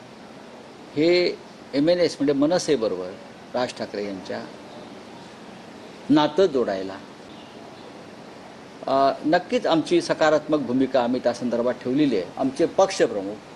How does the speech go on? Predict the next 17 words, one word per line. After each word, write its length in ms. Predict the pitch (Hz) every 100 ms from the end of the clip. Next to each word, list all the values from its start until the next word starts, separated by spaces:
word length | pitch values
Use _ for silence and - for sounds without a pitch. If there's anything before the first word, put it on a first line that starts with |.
| - 175
माननीय 400 | 151 135 147 170
उद्धव 380 | 147 123 156 160
ठाकरे 400 | - 151 151 110 - - - -
यांची 340 | 254 135 - 165
ही 400 | 131 - 415 - - - - - - - - -
एकदम 380 | 147 151 196
मनसे 560 | 180 135 147 156 - 196
आणि 240 | 185 175
दिलसे 440 | 175 131 170 - 202
भूमिका 380 | 151 156 139 131
आहे. 140 | 139 - - - - - 117
मराठी 380 | 160 190 190 190
माणसाचं 540 | 160 151 - 147 -
अहित 300 | - 147 175 139
होता 220 | 139 139
कामा 300 | 127 120 117
नये, 180 | 113